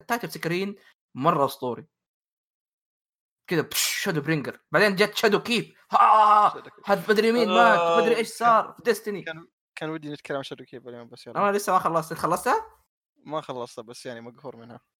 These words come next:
Speaker 1: أوكي.
Speaker 2: آه،
Speaker 1: بعدين
Speaker 2: أوكي.
Speaker 1: لا، Shadowland. أول شيء كان جي-، أول شيء <laughs>
Speaker 2: <laughs>
Speaker 1: أول شيء كان يجيبوا، يجيبوا الظلام، Shadowbringer، فاهم؟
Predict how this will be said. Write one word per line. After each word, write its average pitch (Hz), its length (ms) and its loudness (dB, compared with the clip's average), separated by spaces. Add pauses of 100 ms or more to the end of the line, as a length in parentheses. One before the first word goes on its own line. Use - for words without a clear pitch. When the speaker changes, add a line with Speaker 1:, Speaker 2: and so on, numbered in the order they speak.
(140)
Speaker 1:
أوكي. 180 220 -8 (440)
Speaker 2:
آه، - 120 -18 (300)
Speaker 1:
بعدين 208 360 0
Speaker 2:
أوكي. 160 220 -12 (100)
Speaker 1:
لا، 214 320 2
Shadowland. 196 760 0 (680)
أول 190 120 2
شيء 226 120 2
كان 196 180 2
جي-، 175 180 -2
أول 202 180 4
شيء - 100 -2
<laughs> - 240 4 (880)
Speaker 2:
<laughs> - 680 -6
Speaker 1:
أول 254 220 8
شيء 285 140 0
كان 370 260 0
يجيبوا، 208 420 0
يجيبوا 202 540 -4
الظلام، 170 520 4
Shadowbringer، 185 560 -2 (140)
فاهم؟ 190 440 -2